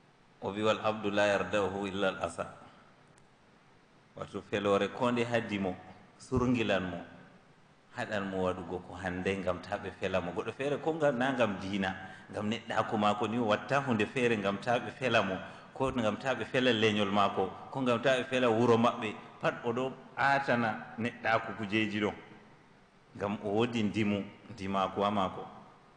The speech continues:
Amma to ɓe wi macco on, to na to o yi sawru, kanko neɗɗaako, neɗɗaako ɗo pat na haala maako wala ko yaali mo. Ngam man gikkuuji himɓe ɗon banni.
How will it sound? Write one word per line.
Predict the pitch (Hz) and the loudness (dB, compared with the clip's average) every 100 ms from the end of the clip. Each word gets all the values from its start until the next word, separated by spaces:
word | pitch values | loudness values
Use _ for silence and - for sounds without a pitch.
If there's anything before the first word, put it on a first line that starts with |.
| - - - - _ - | -20 -20 -20 -20 _ -10
Amma | - 135 | -4 -2
to | 135 | -2
ɓe | 113 107 | -4 -2
wi | 131 | 0
macco | 113 - 110 110 117 | 0 -2 0 2 2
on, | 113 - - - | 0 -8 -16 -12
to | 101 | -4
na | 113 | -2
to | 127 117 | 0 0
o | 107 | 0
yi | 113 | 0
sawru, | 117 104 101 92 - - - - - - _ - | 2 2 2 -4 -10 -20 -20 -20 -20 -20 _ -10
kanko | 101 101 113 | -6 0 0
neɗɗaako, | 117 - 107 110 110 | 0 0 2 2 -2
neɗɗaako | 113 107 110 113 | 0 0 0 0
ɗo | 107 | 2
pat | 135 139 | 4 4
na | 135 | 4
haala | 123 107 | 4 2
maako | 98 92 95 | 0 0 -2
wala | 98 104 | -2 -2
ko | 110 | -4
yaali | 92 95 | -4 -8
mo. | 90 - - - - - _ - _ - | -12 -16 -20 -20 -20 -20 _ -20 _ -2
Ngam | 101 | 0
man | 107 107 95 104 | 2 0 -6 -6
gikkuuji | 110 - 110 101 | -6 -4 -6 -2
himɓe | 107 98 | -2 0
ɗon | 113 117 | 0 2
banni. | 98 98 | 2 0